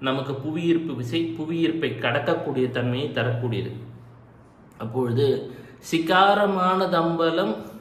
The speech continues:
தெளிந்ததும் சிவாயம் என்றிருப்பான். சைனீஸ் வந்து இதை சீ எனர்ஜின்னுவாங்க.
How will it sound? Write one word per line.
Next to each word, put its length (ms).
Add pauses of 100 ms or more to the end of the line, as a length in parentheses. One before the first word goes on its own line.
(180)
தெளிந்ததும் 680 (120)
சிவாயம் 480
என்றிருப்பான். 460 (480)
சைனீஸ் 580
வந்து 220
இதை 160
சீ 420
எனர்ஜின்னுவாங்க. 760